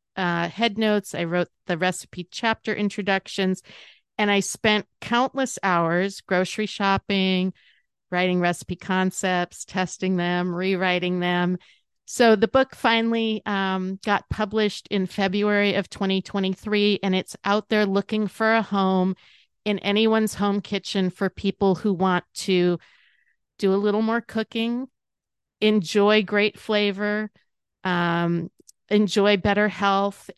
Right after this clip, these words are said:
and share great food with people they love.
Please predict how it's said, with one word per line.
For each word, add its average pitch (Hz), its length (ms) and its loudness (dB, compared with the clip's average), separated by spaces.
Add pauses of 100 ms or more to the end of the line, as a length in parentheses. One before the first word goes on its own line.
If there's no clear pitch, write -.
and 185 640 0
share 202 420 0
great 196 380 0
food 180 240 0
with - 180 -6
people 180 240 -4
they 170 180 -2
love. 151 400 -4